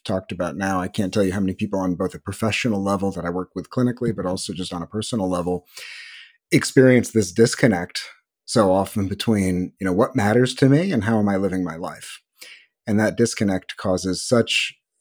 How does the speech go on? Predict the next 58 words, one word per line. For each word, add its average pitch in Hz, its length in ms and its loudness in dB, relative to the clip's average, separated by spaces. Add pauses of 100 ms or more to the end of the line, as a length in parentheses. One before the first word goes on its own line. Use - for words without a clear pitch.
uh, 92 240 -2 (920)
s-, - 280 -10
such - 260 0
a, 127 220 -6 (120)
has 123 140 0
such 135 160 2
a 107 80 -2
toll 165 380 4
on 78 160 -8
us 82 200 -10
from 87 240 -4
a, 85 140 -4 (160)
both 90 160 -4
a 90 60 -8
mental 92 260 -4
and 82 120 -4
I 87 40 -8
think, 82 180 -8 (340)
you 87 60 -4
know, 80 80 -6
stress-based 95 600 -6
level 80 260 -8
as 73 140 -14
well, 87 380 -4 (560)
that 101 100 0
I 110 80 2
think 104 160 2
that's 101 300 0
something 101 280 -2
for 92 140 -2
listeners 92 380 0
who 95 100 -2
are 85 220 -2 (120)
sort 87 160 -8
of 78 80 -12
tuning 90 280 0
in 98 280 -2 (580)
is 110 140 -2
something 104 240 2
to 95 60 2
really 95 240 2
pay 98 400 0 (200)
more 98 160 2
attention 120 380 2
to 95 140 -2
that 85 100 -4
hopefully 90 220 -4
we 82 80 -8
can 92 100 -6
get 82 140 -4
into 123 200 -2
briefly 87 320 -10
now 85 380 -8 (160)
is 95 140 -10
around 85 480 -6
sort 85 140 -10
of 76 100 -10
what, 110 160 -4